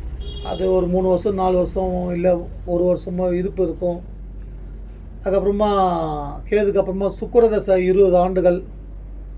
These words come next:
சுக்கிர தசை. இப்போ நீங்க ஒரு முப்பது வயசு, முப்பத்தஞ்சு வயசு நீங்க கடந்துருக்கிறீங்கன்னா நீங்க வந்து சூரிய தசை,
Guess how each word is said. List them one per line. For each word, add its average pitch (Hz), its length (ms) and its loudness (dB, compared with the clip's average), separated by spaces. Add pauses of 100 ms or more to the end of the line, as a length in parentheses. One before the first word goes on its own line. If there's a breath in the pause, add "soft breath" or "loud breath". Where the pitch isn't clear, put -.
(160)
சுக்கிர 196 300 0
தசை. 165 220 -2 (840)
இப்போ 220 220 4
நீங்க 208 140 0 (100)
ஒரு 202 100 6 (140)
முப்பது 226 340 8
வயசு, 233 200 6 (100)
முப்பத்தஞ்சு 208 400 2
வயசு 220 280 0
நீங்க 208 180 0 (140)
கடந்துருக்கிறீங்கன்னா 190 760 0
நீங்க 202 220 -4
வந்து 196 180 0 (640 loud breath)
சூரிய 240 260 6 (100)
தசை, 190 240 4